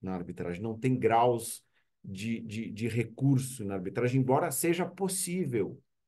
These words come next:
se contratar recurso em arbitragem. Se eu quiser eleger uma,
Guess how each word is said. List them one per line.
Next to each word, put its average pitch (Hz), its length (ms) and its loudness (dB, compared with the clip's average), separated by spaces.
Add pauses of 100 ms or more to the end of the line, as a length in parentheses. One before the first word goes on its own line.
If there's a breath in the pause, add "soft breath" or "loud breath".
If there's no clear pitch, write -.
(160)
se - 160 -6
contratar 110 840 0 (380)
recurso 123 640 0
em 120 100 0
arbitragem. 113 440 -2
Se - 40 -2
eu 107 80 -2
quiser 143 480 6
eleger 127 320 4
uma, 110 400 -2